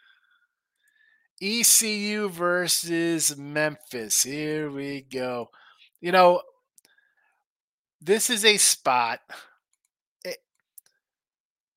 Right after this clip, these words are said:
and I, I don't wanna compare it to Florida Atlantic, right?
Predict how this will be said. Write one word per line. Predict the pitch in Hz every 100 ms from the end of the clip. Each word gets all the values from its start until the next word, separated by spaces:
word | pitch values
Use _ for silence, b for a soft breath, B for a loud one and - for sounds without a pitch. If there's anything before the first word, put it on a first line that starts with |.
| _ _ _ -
and | 202
I, | 202 214
I |
don't | 247
wanna | 240
compare | - - - 196 190
it | 175
to | - 180 175 170 160 147 127 _ _ _ _ _ _ _ _ _ _ _ _ _ _ _ _ - _ -
Florida | - 196 170
Atlantic, | 151 147 120 104 - - _
right? | 143 151